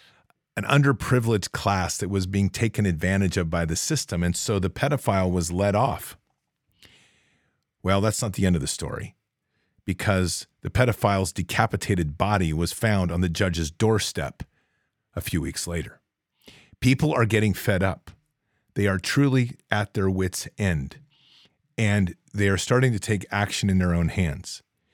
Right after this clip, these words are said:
And this is where we have to continue to keep a very strong focus on the moral line of this, because this is the sort of stuff as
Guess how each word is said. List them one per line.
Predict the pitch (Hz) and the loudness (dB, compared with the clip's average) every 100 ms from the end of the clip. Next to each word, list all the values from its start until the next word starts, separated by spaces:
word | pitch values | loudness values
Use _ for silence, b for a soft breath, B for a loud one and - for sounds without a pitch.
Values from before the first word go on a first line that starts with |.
| _ _ _ _ _ | _ _ _ _ _
And | 82 95 | 0 2
this | 123 - | 2 0
is | 120 | -4
where | 110 113 104 | 0 4 4
we | 101 98 | 4 2
have | 92 110 - | 2 0 -2
to | 104 | -2
continue | 98 90 120 123 | -2 2 2 2
to | 101 | -2
keep | - 113 | -2 -2
a | 95 | 0
very | 95 98 | 0 0
strong | - - 98 92 | 0 -2 0 0
focus | - 117 - - | 0 -2 -2 -2
on | 92 | 0
the | 90 | 2
moral | 90 98 98 87 | 4 4 2 0
line | 76 76 71 | -2 -2 -4
of | |
this, | 65 69 - | -6 -8 -6
because | 82 90 80 | -2 -2 -2
this | 107 135 | -2 -4
is | |
the | 139 | -4
sort | 135 127 110 | -4 -2 -2
of | |
stuff | - - 113 90 - | -4 -2 -2 -2 -2
as | 87 82 | -4 -4